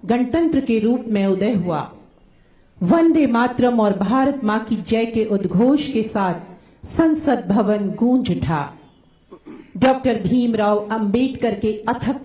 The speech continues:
प्रयासों का परिणाम देश का लिखित और सबसे लंबा संविधान।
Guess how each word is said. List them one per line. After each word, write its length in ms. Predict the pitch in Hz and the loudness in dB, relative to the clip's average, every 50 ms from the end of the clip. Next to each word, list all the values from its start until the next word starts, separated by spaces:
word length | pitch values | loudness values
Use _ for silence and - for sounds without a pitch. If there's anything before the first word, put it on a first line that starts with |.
| - - | -6 -4
प्रयासों 580 | 208 202 202 202 220 233 226 226 - 254 254 | -2 0 0 0 0 0 -2 -2 0 -2 0
का 120 | 247 - 185 | 0 -2 -4
परिणाम 680 | 185 190 180 165 170 175 175 175 170 151 147 139 - - - - - _ - _ _ _ - | -2 -2 -2 -2 -2 -2 -2 -2 -2 -2 -4 -6 -8 -14 -20 -20 -20 _ -20 _ _ _ -4
देश 420 | 180 233 262 302 339 349 - - | -2 0 2 2 0 -2 -4 -4
का 140 | - 247 233 | -2 -2 -2
लिखित 640 | 214 208 220 240 240 - 254 269 277 - - - - | 0 -2 -2 -4 -2 -2 -4 -4 -4 -8 -14 -6 -4
और 240 | 208 202 196 185 185 | -2 0 0 0 -2
सबसे 560 | 185 - - - - 294 - - - 226 202 | -4 -6 -6 -6 -6 -6 -8 -6 -2 -2 -2
लंबा 440 | 196 190 208 214 220 214 196 196 190 | 0 0 -2 -2 -2 -2 -2 -2 -2
संविधान। 840 | 180 180 - 208 190 170 165 180 180 185 175 190 175 160 147 - | -4 -4 -6 -6 -4 -2 -4 -2 -2 -2 -2 -2 -4 -4 -6 -10